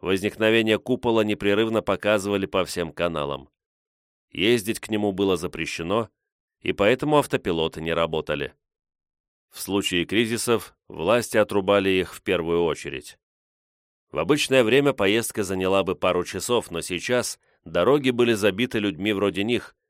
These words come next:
желающими поглазеть на пришельца.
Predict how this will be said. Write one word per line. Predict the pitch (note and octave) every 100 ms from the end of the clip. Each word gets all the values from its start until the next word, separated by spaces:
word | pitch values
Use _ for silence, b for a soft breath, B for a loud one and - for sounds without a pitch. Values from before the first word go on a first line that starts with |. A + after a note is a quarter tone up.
| _ E2
желающими | E2+ F2+ B2 B2+ - A#2
поглазеть | - F#2+ F2+ F2 E2+ F#2 - -
на | F2+
пришельца. | F2 F2+ - D#2+ - -